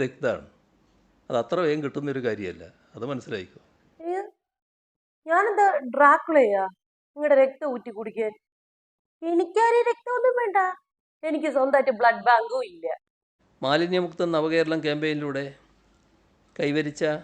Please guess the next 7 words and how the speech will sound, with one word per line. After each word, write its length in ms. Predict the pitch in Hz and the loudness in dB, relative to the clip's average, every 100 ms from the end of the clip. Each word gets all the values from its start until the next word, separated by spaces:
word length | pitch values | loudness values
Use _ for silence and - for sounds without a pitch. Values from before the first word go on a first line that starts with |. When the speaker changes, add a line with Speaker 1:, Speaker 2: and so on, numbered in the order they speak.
| - - | -14 0
Speaker 2:
സാധാരണ 500 | 311 320 339 349 339 349 | 4 4 4 2 2 2
പോലെ 180 | 285 277 | 4 4
ഒരു 100 | 269 262 | 2 0
നെടുനീള 420 | 247 262 285 302 294 - | -2 -2 -4 -4 -4 -4
ക്ലാസ് 300 | 233 240 277 | -2 -2 -2
ആണ് 80 | 262 202 | -4 -6
ഉദ്ദേശിക്കുന്നത്. 580 | 196 - - 180 180 | -10 -12 -16 -14 -14